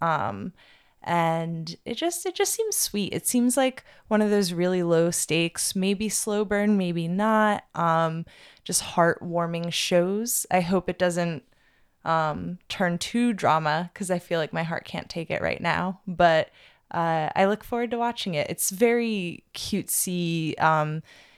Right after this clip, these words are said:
it feels, like, a little older, the way that, like, it's got, like, you know, the shoujo or bishojo, like, flower petals and, and, like, little shapes that appear when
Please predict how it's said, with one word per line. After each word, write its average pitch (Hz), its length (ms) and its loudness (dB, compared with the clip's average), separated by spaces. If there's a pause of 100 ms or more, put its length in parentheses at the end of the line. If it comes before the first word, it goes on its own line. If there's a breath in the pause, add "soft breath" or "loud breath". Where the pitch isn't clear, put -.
it 202 80 0
feels, 262 340 2
like, 233 180 0
a 214 60 0
little 190 300 2
older, 185 580 -2
the 185 140 4
way 165 240 2
that, 165 240 -2
like, 160 400 -6 (840)
it's - 240 -6
got, - 260 -2
like, 165 440 -4
you 190 120 2
know, 160 200 2
the 160 80 2
shoujo 165 1120 2
or 151 720 -4
bishojo, 165 600 -2
like, 160 420 -4 (420)
flower 165 500 4
petals 160 800 -4
and, 160 420 -4
and, 165 240 -8
like, - 440 -8
little 165 320 0
shapes - 540 -2
that 170 140 -2
appear 160 560 0
when 156 440 -4